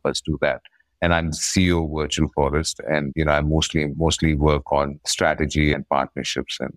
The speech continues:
and growth and things like that. And also making non-technical comments in technical meetings is something that I'm told I do quite a lot. So all of us are, all of us have, have some amount of entrepreneurial experience as well behind us. Me, probably a little bit more than my,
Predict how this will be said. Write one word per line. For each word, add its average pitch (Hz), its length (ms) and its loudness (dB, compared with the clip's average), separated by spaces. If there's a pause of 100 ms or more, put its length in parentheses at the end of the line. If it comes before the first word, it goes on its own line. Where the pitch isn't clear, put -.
(100)
and 67 340 -2
growth 69 380 0
and 67 100 -10
things 71 260 -6
like 65 200 -4
that. 65 200 0 (220)
And 80 140 2
also 78 340 0
making 101 360 0
non-technical 98 760 0
comments 87 520 0
in 78 120 0
technical 80 440 -2
meetings 73 460 0
is 69 120 -2
something 71 360 -4
that 71 120 0
I'm 71 160 -2
told 76 260 4
I 71 120 0
do 71 200 -6
quite 69 200 0
a 69 80 -4
lot. 69 220 0 (100)
So 143 200 2
all 135 140 2
of 143 80 -2
us 139 200 0
are, 117 180 -2 (100)
all 113 220 4
of 117 80 0
us 120 180 0
have, 98 380 0
have 98 320 -2
some 101 260 0
amount 90 320 -2
of 90 60 -10
entrepreneurial 85 640 0
experience 82 560 -2
as 76 120 -4
well 78 200 4
behind 76 480 -2
us. 73 240 0
Me, 90 340 4
probably 82 520 2
a - 20 2
little 82 200 4
bit 82 140 2
more 78 240 2
than 78 240 2
my, 76 300 0